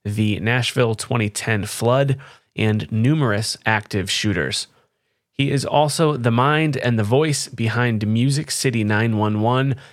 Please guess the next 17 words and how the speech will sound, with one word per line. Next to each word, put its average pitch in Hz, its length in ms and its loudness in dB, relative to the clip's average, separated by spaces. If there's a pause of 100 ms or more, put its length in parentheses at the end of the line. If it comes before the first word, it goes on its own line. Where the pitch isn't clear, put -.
(100)
a 120 140 -2
true 180 360 -2
crime 151 440 0
podcast 120 720 0
where 113 240 0
he 117 160 -4
uses 139 560 0
his 110 180 0
vast 113 540 -2
experience 104 720 -2
to - 100 -12
talk 123 340 0
listeners 110 520 0
through 110 240 -2
the 101 140 -4
ins 147 420 0
and 98 240 -4